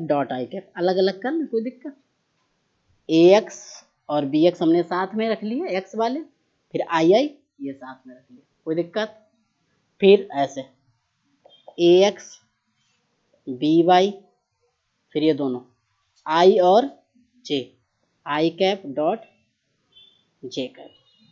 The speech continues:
नहीं ना, कोई दिक्कत नहीं। फिर ए एक्स बी जेड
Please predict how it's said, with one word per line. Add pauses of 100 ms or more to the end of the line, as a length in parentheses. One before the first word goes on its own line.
(320)
नहीं
ना, (120)
कोई
दिक्कत
नहीं। (680)
फिर (1120)
ए (120)
एक्स (1800)
बी
जेड